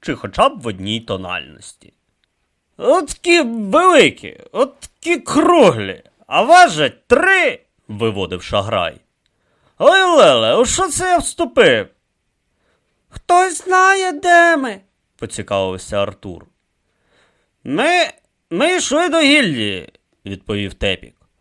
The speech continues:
"Ось тільки, напевно, повернули не туди, бо там річка попереду. Я відчуваю, як пахне".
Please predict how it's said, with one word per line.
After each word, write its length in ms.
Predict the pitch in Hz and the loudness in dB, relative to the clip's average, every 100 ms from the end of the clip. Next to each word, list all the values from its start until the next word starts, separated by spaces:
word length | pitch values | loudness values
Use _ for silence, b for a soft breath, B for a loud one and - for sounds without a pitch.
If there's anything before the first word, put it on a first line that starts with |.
| _ _ | _ _
"Ось 240 | - 302 - | 0 0 0
тільки, 360 | 370 330 359 | -4 -2 -2
напевно, 520 | 349 349 359 349 330 | 0 0 0 0 0
повернули 640 | - 339 349 339 339 339 277 | 0 0 0 0 2 4 2
не 120 | 262 | 0
туди, 440 | 254 294 240 320 269 | -8 -10 -6 -4 0
бо 140 | 226 | -2
там 300 | 233 277 277 | 0 0 0
річка 440 | 320 311 - - | -2 -4 -4 -2
попереду. 800 | 196 202 214 208 180 127 98 67 - - | -2 -2 0 2 2 0 -6 -18 -20 -8
Я 180 | 170 285 | -2 -2
відчуваю, 680 | 311 - 320 311 302 294 | -2 -6 -4 4 8 8
як 260 | 277 277 - | 6 4 0
пахне". 640 | 277 208 135 110 104 82 | 2 4 4 2 -8 -20